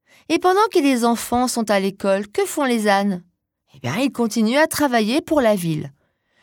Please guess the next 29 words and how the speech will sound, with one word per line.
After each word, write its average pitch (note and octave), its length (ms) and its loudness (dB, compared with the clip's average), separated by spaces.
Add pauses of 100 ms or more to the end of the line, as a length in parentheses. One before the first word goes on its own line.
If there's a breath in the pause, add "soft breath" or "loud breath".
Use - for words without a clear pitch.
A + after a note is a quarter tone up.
(200)
Ils F#3+ 140 -2
participent G3 720 -4
au F#3+ 80 0
ramassage F3+ 720 0
des F3 140 -2
corbeilles F3 540 0
de F3+ 100 -2
déchets E3+ 400 -4
en D#4+ 120 -2
ville A#3+ 340 -4 (420)
et G3 160 2
à F#3+ 80 4
l'entretien F3+ 600 -2
des A3 200 -2
espaces F3 380 -6
verts. - 340 -14 (520)
Et A#3+ 140 2
à G3+ 100 2
Noël, F#3 440 2 (160)
ils C4+ 300 2
animent G3 300 2
la D#3+ 100 0
crèche. - 500 -10 (840)
Écologique C#4+ 800 0
et F#3+ 120 0
sympathique, F#3 840 -4 (360 loud breath)
voilà D4+ 380 6
une A#3+ 120 4
idée A#3 240 2